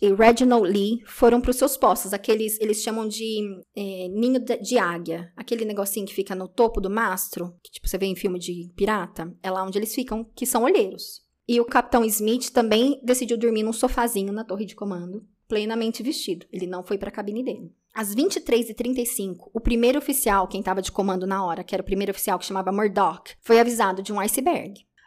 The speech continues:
Aí que os relatos variam um pouco. No inquérito, eles falaram que o iceberg tava a oitocentos metros de distância. Mas existem informações que eles já tinham visto a dois quilômetros de distância.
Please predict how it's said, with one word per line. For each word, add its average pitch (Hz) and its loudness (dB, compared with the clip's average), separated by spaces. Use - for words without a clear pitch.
Aí 247 2
que 302 -4
os 302 -2
relatos 254 -4
variam 240 -2
um 294 -2
pouco. 185 -6
No 202 -4
inquérito, 247 0
eles 254 -2
falaram 226 0
que 233 -4
o 220 -4
iceberg 214 0
tava 226 0
a 233 -4
oitocentos 254 -2
metros 240 -4
de 226 -6
distância. 233 -6
Mas 240 2
existem 262 -6
informações 233 -6
que 240 -8
eles 233 -2
já 247 -2
tinham 247 -6
visto 247 -8
a 240 -4
dois 233 -2
quilômetros 220 -4
de 208 -12
distância. 185 -8